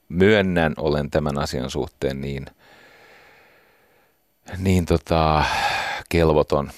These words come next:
Mä oon valkoinen ja mä oon rikas ja mä oon mies ja mä oon jotain muutakin, mitä en kehtaa sanoa tässä, mutta yhtä kaikki myönnän, että mä, mä, mulla, tämähän on mennyt tämmöiseksi, että osalla ihmisistä ei ole niinku,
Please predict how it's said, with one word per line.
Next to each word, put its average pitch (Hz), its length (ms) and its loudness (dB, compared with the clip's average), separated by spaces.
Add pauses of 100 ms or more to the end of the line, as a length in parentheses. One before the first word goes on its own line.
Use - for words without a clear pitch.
(240)
Mä 67 60 -6
oon 67 180 -4
valkoinen 62 480 -2
ja - 100 -10
mä - 100 -14
oon - 100 -10
rikas - 460 -10
ja - 60 -6
mä 55 100 -10
oon 53 120 -10
mies - 280 -12
ja - 100 -18
mä - 100 -16
oon - 180 -18 (1080)
jotain 82 340 4
muutakin, 101 420 0
mitä 92 160 0
en 95 200 2
kehtaa 110 380 0
sanoa 120 500 4
tässä, - 400 0
mutta - 300 -2 (460)
yhtä 98 240 4
kaikki 90 280 0
myönnän, 90 340 4
että 82 220 0
mä, 82 80 2 (440)
mä, - 160 -6
mulla, 82 320 0 (1700)
tämähän 92 180 2
on 92 60 2
mennyt 87 240 2
tämmöiseksi, - 440 -4
että - 220 -8 (1200)
osalla 82 360 4
ihmisistä 71 560 -2
ei 76 220 2
ole 78 60 2
niinku, 73 340 -6